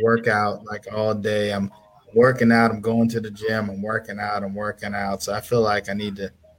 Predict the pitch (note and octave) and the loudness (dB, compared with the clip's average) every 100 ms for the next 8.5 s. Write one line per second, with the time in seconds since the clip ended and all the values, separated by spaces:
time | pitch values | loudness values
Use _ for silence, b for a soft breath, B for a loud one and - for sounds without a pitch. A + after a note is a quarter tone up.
0 | _ _ _ _ _ _ - - A#2+ G#2+ | _ _ _ _ _ _ -6 4 4 6
1 | A2 G2+ G#2+ G#2+ G2+ G#2 G2 G2+ G2 - | 4 4 2 2 0 -4 -6 -8 -10 -12
2 | G2 - G#2 G2+ G3 G2 G3 F#2+ G#2+ G#2 | -14 -8 -6 -4 -4 -4 -4 -4 -6 -6
3 | G2 F#2+ A2+ A2+ A2 A2 A#2+ C#3 C3+ C3 | -6 -8 -4 -2 -2 2 4 6 6 6
4 | C3 B2+ B2+ B2+ A#2+ A2 - - G#2+ G#2 | 4 4 4 4 4 2 -4 -6 -4 0
5 | A2 A2 G#2+ G2+ F#2+ - A2+ A2+ A2 G#2+ | 0 0 -4 -6 -8 -12 -14 -8 -4 0
6 | A2+ A2 A2+ A2 A#2+ G#2+ G2 F#2+ - G#2+ | 2 4 4 4 2 2 0 -4 -4 -4
7 | G#2+ G2+ _ b b b _ _ G2 F#2+ | -4 -18 _ b b b _ _ -12 -4
8 | A#2+ A2+ G#2+ G2+ | 0 2 0 -4